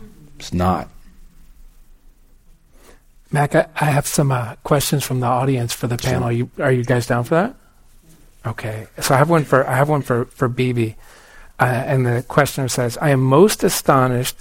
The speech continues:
Speaker 2: that Miss Barami's reaction to learning of Mac's plans was to invite him to her home for dinner. We are so polarized and distrusting of the other. Where does the impulse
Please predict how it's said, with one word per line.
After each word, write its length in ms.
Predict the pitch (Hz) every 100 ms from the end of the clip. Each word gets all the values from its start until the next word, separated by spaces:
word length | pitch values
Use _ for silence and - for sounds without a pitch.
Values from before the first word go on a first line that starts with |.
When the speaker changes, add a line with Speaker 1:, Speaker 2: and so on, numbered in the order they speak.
| - - - -
Speaker 2:
that 120 | 131
Miss 180 | 135 135
Barami's 800 | 147 135 131 135 139 147 - - -
reaction 540 | 135 180 226 - 131
to 100 | 139
learning 300 | 131 131 127
of 100 | 120
Mac's 340 | 120 120 117 -
plans 520 | - 123 117 113 - - - - -
was 160 | 127
to 140 | - 135
invite 380 | 127 135 151 185
him 340 | 165 165 - - -
to 200 | 147 127
her 160 | 127
home 360 | 117 135 135 131
for 160 | 139
dinner. 420 | 127 120 104 85 - - - - -
We 140 | 147 151
are 120 | 131
so 340 | - - 180 233
polarized 840 | - 185 185 175 151 143 147 143
and 160 | - 131
distrusting 840 | 139 - - 156 151 - 170 180 - - - -
of 160 | 139 131
the 160 | 131
other. 440 | 151 131 117 113 - - -
Where 260 | - 131 139
does 200 | 196 180
the 180 | 160 - -
impulse 800 | 135 160 - 160 156 165 -